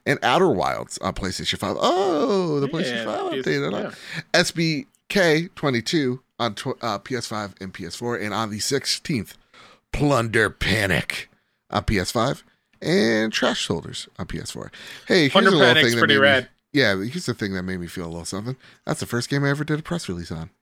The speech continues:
Speaker 1: Huh.
Speaker 2: That's awesome. That game's, li-, i-, if you like, uh, if you ever played Killer Queen,
Speaker 1: Yeah.
Speaker 2: that is what Plunder Panic is in a pirate setting, and it's a lot of fun. Play that at pax. It's a great time.
Speaker 1: Ooh-wee.
Speaker 2: Really quick, though, I
Speaker 1: Yeah.
Speaker 2: had to look up what Windstorm Start of a Great Friendship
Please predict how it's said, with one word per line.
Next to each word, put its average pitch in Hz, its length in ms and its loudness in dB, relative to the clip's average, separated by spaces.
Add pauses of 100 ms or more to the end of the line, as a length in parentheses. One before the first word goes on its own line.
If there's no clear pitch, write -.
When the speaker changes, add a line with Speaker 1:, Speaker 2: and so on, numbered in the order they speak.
(140)
Speaker 1:
Huh. 160 160 -4
Speaker 2:
That's 214 180 -6
awesome. 226 300 -2 (140)
That 196 160 4
game's, 202 280 4
li-, 175 120 6
i-, 165 80 6
if 180 360 4
you 175 160 2
like, 185 380 4
uh, 151 380 6
if 139 120 -8
you 165 60 0
ever 180 100 -6
played 165 220 2
Killer 160 240 0
Queen, 180 400 -2 (760)
Speaker 1:
Yeah. 98 160 -2
Speaker 2:
that 156 240 4
is 160 160 2
what 139 140 -2
Plunder 139 220 0
Panic 131 380 0
is 123 200 -2
in 110 120 -6
a 107 40 -10
pirate 120 320 0
setting, 110 360 -4
and 110 100 -8
it's 110 180 -8
a 113 40 -10
lot 107 180 -6
of 104 80 -10
fun. 95 220 -12
Play 110 160 -8
that 98 80 -6
at 95 100 -12
pax. - 300 -14
It's - 100 -16
a 95 40 -10
great 113 180 -6
time. 76 240 -12
Speaker 1:
Ooh-wee. 196 580 -4
Speaker 2:
Really 262 300 8
quick, 247 240 2
though, 170 160 8
I 151 120 8
Speaker 1:
Yeah. 165 40 4
Speaker 2:
had 196 220 2
to 208 40 -2
look 190 220 2
up 156 140 4
what 135 200 -2
Windstorm 143 600 -4
Start 139 260 2
of 127 80 -2
a 131 40 -2
Great 123 220 -4
Friendship 123 380 -8